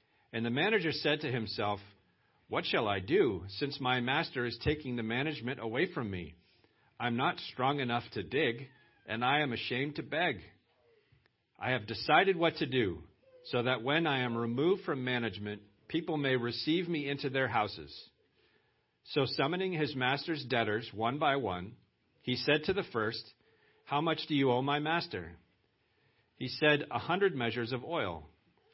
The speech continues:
He said to him, "Take your bill and sit down quickly and write fifty." Then he said to another, "How much do you owe?" He said, "A hundred measures of wheat."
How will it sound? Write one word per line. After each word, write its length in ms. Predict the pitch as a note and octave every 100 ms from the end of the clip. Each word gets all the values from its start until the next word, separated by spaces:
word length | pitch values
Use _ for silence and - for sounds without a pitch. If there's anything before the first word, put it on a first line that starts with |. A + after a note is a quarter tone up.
| _ _ _ -
He 100 | C3
said 280 | E3 D#3+
to 80 | D3+
him, 180 | C#3+ C3
"Take 260 | D#3+ D#3 D#3
your 140 | G3
bill 440 | D3 A2+ F#2+ G#2 - _
and 160 | C3 B2
sit 320 | - F#3 F#3
down 300 | B2 A2+ A2
quickly 580 | D3+ C3 G2+ F#2 A2 G2+
and 180 | B2 A2+
write 240 | G#2+ G#2 - -
fifty." 440 | E3 - D#2+ D2+ - - _ _ _ _ _ _ _ _ _ _ -
Then 160 | D3+
he 120 | F#3+
said 280 | F#3 D3 B2+
to 140 | B2+ A#2
another, 500 | C3 E3 G2+ G#2 C#3 _ -
"How 180 | D#3
much 320 | F3+ F3 - D3
do 80 |
you 240 | D#3 G#3 E3
owe?" 300 | F#2+ D2+ D#2+ _ _ _ _ _ _ _ _ _ -
He 160 | -
said, 240 | B2+ D3 C3
"A 80 | A2
hundred 420 | C3 B2 B2+ G#2
measures 380 | B2+ A#2 B2 A2+
of 160 | G2+
wheat." 340 | C3 D#3 -